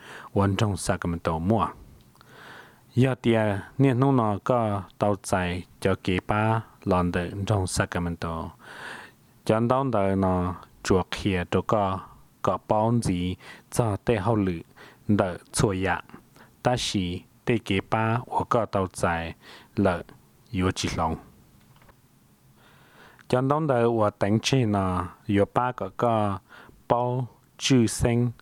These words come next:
cho kế khó bùa xiên chữ. Lưu giờ đã chỉ, giờ có trâu tụ mò nó, thia có yếu ở chạm, thia yếu tàu chạy kế ba London Sacramento County M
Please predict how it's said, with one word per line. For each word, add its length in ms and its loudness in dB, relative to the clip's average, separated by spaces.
cho 400 0
kế 220 0
khó 440 0
bùa 140 2
xiên 280 0
chữ. 320 -4
Lưu 280 4
giờ 520 2
đã 160 2
chỉ, 440 -2
giờ 200 2
có 180 2
trâu 400 0
tụ 120 2
mò 360 4
nó, 400 -2
thia 360 2
có 440 0
yếu 320 2
ở 60 4
chạm, 400 -2
thia 180 2
yếu 180 2
tàu 360 -2
chạy 340 -2
kế 360 -4
ba 360 0
London 300 0
Sacramento 720 -6
County 480 -2
M 320 -2